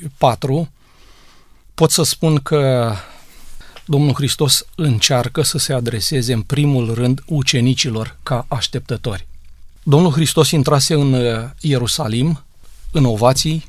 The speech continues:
ramuri de finic, intrase ca unul care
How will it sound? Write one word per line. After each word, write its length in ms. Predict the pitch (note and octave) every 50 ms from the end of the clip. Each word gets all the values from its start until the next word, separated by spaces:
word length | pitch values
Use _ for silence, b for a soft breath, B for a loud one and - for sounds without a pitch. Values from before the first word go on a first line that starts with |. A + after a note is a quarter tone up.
| - - - - - -
ramuri 400 | - C3+ C3+ B2+ C3 B2 A#2+ A2+
de 380 | A#2 A#2 A2+ A2 A2 A2+ - -
finic, 640 | - - - - B2 A#2 C3+ D#3 - - - - - - - - - - - - b b b b b b b b - -
intrase 400 | F3 C#3+ C3 D#3 D3+ C3 - D3+
ca 120 | C3+ C#3
unul 300 | C3+ C#3 C#3+ D3 D3 C#3
care 500 | C3+ - C#3+ C3 C3 C3 B2+ B2+ B2 B2+